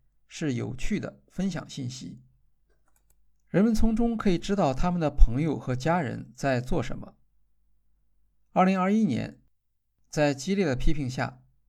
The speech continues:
Venmo 宣布，与陌生人之间的汇款将默认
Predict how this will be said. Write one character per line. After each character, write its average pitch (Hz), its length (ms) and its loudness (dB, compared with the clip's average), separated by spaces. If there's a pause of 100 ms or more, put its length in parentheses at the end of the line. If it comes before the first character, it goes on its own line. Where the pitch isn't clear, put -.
(120)
Venmo 165 280 2
宣 131 240 2
布， 131 280 0 (760)
与 156 200 0
陌 196 220 2
生 175 140 0
人 156 160 -2
之 151 140 -6
间 165 100 -2
的 151 120 0
汇 135 180 4
款 - 260 8 (540)
将 151 240 0
默 170 220 -2
认 131 280 -4